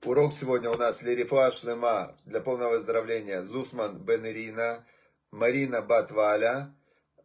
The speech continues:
Зусман бен Марина бат Валя, Эли бен София, Беток Шар Хале Исраэль, и все, кто нуждается в выздоровлении и слушает этот урок,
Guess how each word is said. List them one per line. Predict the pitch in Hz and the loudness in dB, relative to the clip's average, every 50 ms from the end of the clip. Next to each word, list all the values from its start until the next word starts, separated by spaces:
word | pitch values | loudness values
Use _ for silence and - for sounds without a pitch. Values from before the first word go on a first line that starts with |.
| _ _ _ _ _ _ _ _ _ _ _ _ _ _ _ _ _ _ _ _ | _ _ _ _ _ _ _ _ _ _ _ _ _ _ _ _ _ _ _ _
Зусман | - - 107 110 107 107 101 98 | -18 -16 -14 -14 -12 -12 -10 -10
бен | 98 95 92 | -10 -10 -8
Марина | 98 101 104 104 101 98 | -8 -8 -8 -8 -8 -8
бат | 95 95 90 90 - _ _ _ _ _ _ - | -8 -8 -8 -10 -18 _ _ _ _ _ _ -12
Валя, | 90 95 110 113 123 135 147 156 156 160 - - _ _ _ _ _ _ _ _ _ _ - | -2 2 2 2 2 2 0 -2 -2 -4 -6 -10 _ _ _ _ _ _ _ _ _ _ 0
Эли | 143 143 151 147 135 | 4 4 6 6 4
бен | 127 117 123 120 110 | 2 0 0 0 0
София, | - 120 104 - - 127 113 113 117 127 143 160 165 156 - _ _ _ _ _ _ _ _ _ _ _ _ _ - | 0 -2 -2 -2 -4 -8 -4 0 2 2 2 2 -2 -6 -12 _ _ _ _ _ _ _ _ _ _ _ _ _ -8
Беток | 175 - - - 147 131 | -6 0 2 2 2 4
Шар | - - 127 120 - | 4 2 2 2 2
Хале | - 113 117 117 110 | 0 -2 -2 -2 -2
Исраэль, | - - 113 120 135 160 180 185 170 | -2 0 2 2 2 2 0 -2 -6
и | - - 117 117 | -8 -10 -10 -8
все, | - - 156 151 147 | -4 -2 0 0 0
кто | 151 - 139 127 123 117 | 0 -2 0 0 0 0
нуждается | 117 123 120 107 127 127 123 113 117 - 110 | -2 -6 -2 2 2 4 4 2 2 -2 -4
в | 104 | -4
выздоровлении | 110 104 95 107 107 110 117 123 143 156 170 170 175 175 170 160 - _ _ _ _ | -4 -4 -2 0 0 2 2 2 0 0 0 -2 -4 -4 -4 -6 -8 _ _ _ _
и | - 123 113 | -14 -12 -10
слушает | - - 147 143 135 131 120 113 | -8 -6 -6 -2 0 0 0 0
этот | 120 117 110 107 - 127 | 0 -2 -2 -2 -4 -2
урок, | 123 139 156 165 147 | 0 0 0 0 -2